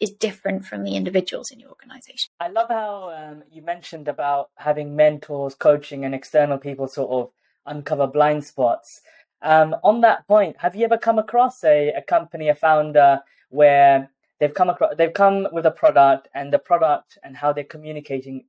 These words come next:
Speaker 2: is clashing, and you've had to sort of say, "No, you need to start doing it more like this, otherwise your consumers, your target audience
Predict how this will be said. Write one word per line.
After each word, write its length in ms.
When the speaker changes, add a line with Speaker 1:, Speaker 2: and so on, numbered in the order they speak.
Speaker 2:
is 120
clashing, 540
and 140
you've 100
had 180
to 60
sort 200
of 80
say, 280
"No, 440
you 120
need 180
to 80
start 400
doing 240
it 120
more 200
like 240
this, 160
otherwise 360
your 100
consumers, 680
your 100
target 320
audience 460